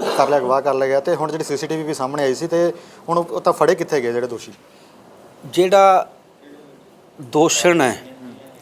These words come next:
Speaker 2: ਅਨੀਤਾ ਤੇ ਦੋਸ਼ੀ ਉਹਦੇ ਨਾਲ ਇੱਕ ਦੋਸ਼ੀ ਸੀ ਜਿਹੜਾ ਇੰਦਰਦੇਵ, ਉਹ ਦੋਨੋਂ ਵੀ ਰੇਲਵੇ ਸਟੇਸ਼ਨ 'ਤੇ ਹੁਣ ਅਸੀਂ ਮਾਨਯੋਗ ਅਦਾਲਤ ਦੇ ਵਿੱਚ ਉਹਨਾਂ ਨੂੰ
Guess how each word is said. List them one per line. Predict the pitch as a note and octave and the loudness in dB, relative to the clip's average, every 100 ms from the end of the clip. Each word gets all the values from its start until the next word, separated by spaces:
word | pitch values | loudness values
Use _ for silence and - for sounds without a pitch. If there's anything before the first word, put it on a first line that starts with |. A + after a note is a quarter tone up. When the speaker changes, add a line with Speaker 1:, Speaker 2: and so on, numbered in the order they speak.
| - | -6
Speaker 2:
ਅਨੀਤਾ | D3+ D3+ D#3 F3+ G#3 F#3+ - - - - - | -2 0 4 4 4 0 -14 -20 -20 -20 -6
ਤੇ | F3+ | -4
ਦੋਸ਼ੀ | D3+ C3+ C#3+ - F#3 | 0 0 0 -2 -2
ਉਹਦੇ | D#3 F3+ G#3+ | 2 4 6
ਨਾਲ | F3 D#3+ E3 - - | 6 6 6 4 -4
ਇੱਕ | E3+ E3+ - F3 E3+ E3 - _ _ B2 | -6 -6 -6 -2 0 -2 -14 _ _ -6
ਦੋਸ਼ੀ | D3+ C#3+ F3 E3 | -6 -4 -4 -2
ਸੀ | E3+ | -2
ਜਿਹੜਾ | E3+ F3 F#3 G3 - - | 0 4 6 4 2 -6
ਇੰਦਰਦੇਵ, | D3 C#3 C3+ B2 G#2+ G2+ - A#2+ - - - - - - - - | -6 -2 -2 -2 -6 -10 -20 -20 -20 -20 -20 -20 -20 -20 -10 2
ਉਹ | B3 | 4
ਦੋਨੋਂ | E3+ G3+ B3 C4 | 6 4 4 2
ਵੀ | A3+ B3 | 2 6
ਰੇਲਵੇ | G#3+ G#3 A3 | 6 6 4
ਸਟੇਸ਼ਨ | G#3+ G#3+ G#3 A3 | 4 0 2 -2
'ਤੇ | G#3 - A3 G#3+ G#3 - - - - - - - - - - - | -4 4 8 8 6 0 -14 -20 -20 -20 -20 -20 -20 -20 -20 -18
ਹੁਣ | - F#3+ - - - - - | -6 -6 -6 -18 -20 -16 -2
ਅਸੀਂ | E3+ G3 | 0 4
ਮਾਨਯੋਗ | F#3 F#3+ G3 G3 | 4 4 4 4
ਅਦਾਲਤ | E3 F3 | 4 4
ਦੇ | E3 F#3 | 2 0
ਵਿੱਚ | F3 F#3+ G3 | 0 -2 -4
ਉਹਨਾਂ | - E3+ G3+ G3+ | -4 -2 -2 0
ਨੂੰ | G3 G3 | -2 -4